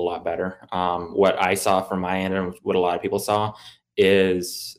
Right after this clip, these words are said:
uh, like you mentioned yesterday on the show with him, is he just went dark. And, uh, we didn't see them for what felt like a month. Um, and then they popped up out of nowhere. Um,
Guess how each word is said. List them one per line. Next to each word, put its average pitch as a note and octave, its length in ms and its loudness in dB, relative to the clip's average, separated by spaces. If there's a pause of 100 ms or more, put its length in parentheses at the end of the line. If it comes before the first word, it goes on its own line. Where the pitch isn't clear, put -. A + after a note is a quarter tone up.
(120)
uh, F2+ 160 0
like F2+ 240 -2
you G2 80 -2
mentioned F#2 320 -4
yesterday F#2 640 -2
on F2+ 240 -4
the F2+ 80 -4
show F2+ 240 -2
with F2+ 140 -2
him, F2 260 -6
is F2 300 0
he G2 100 -4
just F#2 160 -6
went G2 160 -4
dark. E2+ 320 -8 (240)
And, E2+ 400 -8
uh, E2+ 220 -2 (440)
we F#2+ 60 -2
didn't F2+ 200 -2
see G2 100 0
them F#2 200 -2
for F2+ 360 2
what F#2 200 -2
felt F2+ 140 0
like F2+ 160 -6
a F2+ 60 -6
month. F#2+ 260 0 (600)
Um, F#2 180 2
and F#2 80 0
then F#2 160 4
they F#2 160 4
popped F2+ 280 -2
up F2+ 120 0
out E2+ 120 0
of E2+ 60 -8
nowhere. E2+ 560 -8
Um, F2 320 -4